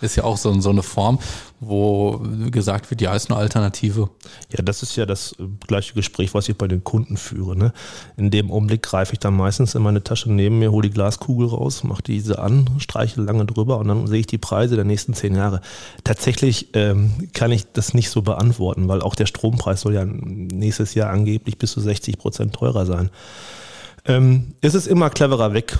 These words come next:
Speaker 2: von fossilen Brennstoffen. Gas, Öl ist begrenzt, da wird's Probleme geben, ähm, da wird's immer teurer werden, weil die Nachfrage immer mehr steigen wird für das, was da ist.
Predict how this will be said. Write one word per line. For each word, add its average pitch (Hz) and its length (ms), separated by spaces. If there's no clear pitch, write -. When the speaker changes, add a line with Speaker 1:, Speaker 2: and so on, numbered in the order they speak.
Speaker 2:
von 113 220
fossilen 101 480
Brennstoffen. - 500
Gas, 113 320
Öl 131 220
ist - 300
begrenzt, 123 540
da 135 200
wird's - 160
Probleme 120 400
geben, 127 480
ähm, 98 440
da 90 140
wird's 101 200
immer 113 220
teurer 127 340
werden, 113 280
weil 90 180
die - 160
Nachfrage 113 420
immer 110 120
mehr 104 120
steigen 127 340
wird 127 140
für - 120
das, - 120
was - 160
da 117 200
ist. - 180